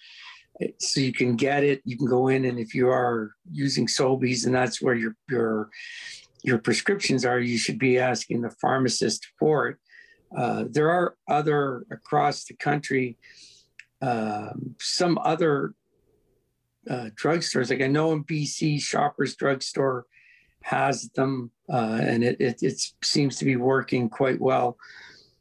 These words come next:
And then there's a couple of others. I know London Drugs, uh, has a few chains that are using it. And so it, it's sporadic, but that's the nice thing on the app too.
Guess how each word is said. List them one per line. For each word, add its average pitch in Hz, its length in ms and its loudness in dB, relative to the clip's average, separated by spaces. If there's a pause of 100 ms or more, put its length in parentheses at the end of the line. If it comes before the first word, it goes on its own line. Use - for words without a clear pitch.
(280)
And 123 280 0
then 123 160 -2
there's 120 220 0
a 131 180 -2
couple 151 320 0
of 120 140 0
others. 127 360 2
I 127 80 0
know 127 200 0
London 127 480 0
Drugs, 127 640 -2 (640)
uh, 113 260 2
has 147 320 0
a 127 60 -4
few 139 300 -4 (300)
chains 135 440 2
that 127 140 2
are 123 60 0
using 127 520 -2
it. 127 320 0
And 117 260 0 (360)
so - 180 2
it, 180 340 2 (300)
it's - 600 -4 (240)
sporadic, 165 640 0
but 139 120 -2
that's 190 220 0
the 190 80 2
nice 170 280 2
thing 165 200 -2
on 147 100 -4
the 135 140 -4
app 139 320 -4
too. 156 420 0